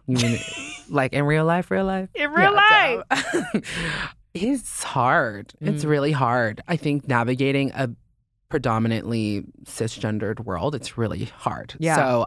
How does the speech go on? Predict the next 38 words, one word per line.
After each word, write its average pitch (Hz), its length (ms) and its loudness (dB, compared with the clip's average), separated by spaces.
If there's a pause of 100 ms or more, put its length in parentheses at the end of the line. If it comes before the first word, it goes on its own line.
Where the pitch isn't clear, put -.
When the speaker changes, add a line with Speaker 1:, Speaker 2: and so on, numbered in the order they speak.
Speaker 1:
luckily 139 400 2
the 135 80 0
dating 123 300 0
apps 110 200 0
have 143 100 -2
kinda 120 220 2
changed 117 460 -2
their, 117 280 0
the 127 140 0
way 120 160 2
they 110 480 0
have 117 240 0
people 123 220 -2
identify 123 640 0
Speaker 2:
Yeah. 165 240 4
Speaker 1:
on - 40 -4
apps 127 320 0
and 143 120 0
what 117 280 -2
they 117 140 0
are 104 80 -2
interested 123 400 -6
in. 233 200 2 (340)
So, 147 340 4
like, 127 240 0
Tinder, 135 320 2
Bumble, 117 400 2
Hinge, 117 500 0 (280)
they 151 100 2
now 120 220 4
have, 123 220 0
like, 113 200 0
options 120 400 -2
for 113 400 0
male, 143 280 2
female, 120 420 2
and 135 180 2
then 117 320 0